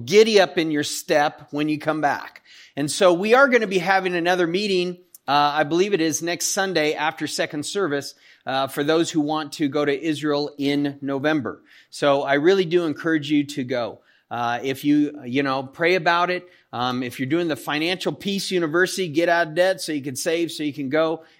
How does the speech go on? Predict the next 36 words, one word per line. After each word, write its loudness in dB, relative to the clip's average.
'cause -2
I 0
think -4
it'll -2
really, 0
really -2
bless -8
you -10
guys. -14
And, -6
uh, 2
and 0
I 6
love 4
Israel, -6
and -8
I -4
love -2
going 2
to 2
Israel, -2
and -4
I -6
love -4
taking -6
people -6
to -4
Israel. -4
I -2
have -2
a -4
real 2
passion -4
about 0
Israel, -6
and 2